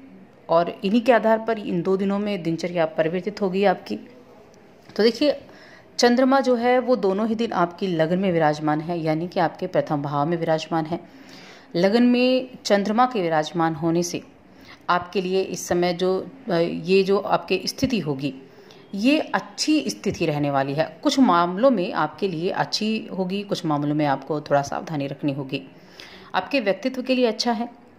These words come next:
इस दौरान आपके व्यक्तित्व में निखार आएगा और आपके स्वास्थ्य जीवन में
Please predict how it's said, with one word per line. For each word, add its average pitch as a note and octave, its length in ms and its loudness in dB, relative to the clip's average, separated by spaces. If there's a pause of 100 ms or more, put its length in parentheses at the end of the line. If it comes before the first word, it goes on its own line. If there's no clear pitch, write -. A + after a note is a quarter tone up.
(180)
इस F3 140 -4
दौरान F3+ 480 2 (480)
आपके F#3+ 460 2
व्यक्तित्व F3+ 640 -4
में F3+ 140 2
निखार D#3 380 0
आएगा D#3+ 360 -2 (680)
और D#3+ 240 6 (300)
आपके D#3+ 580 -4
स्वास्थ्य G3+ 580 2
जीवन D3+ 300 -2
में C#3 240 -2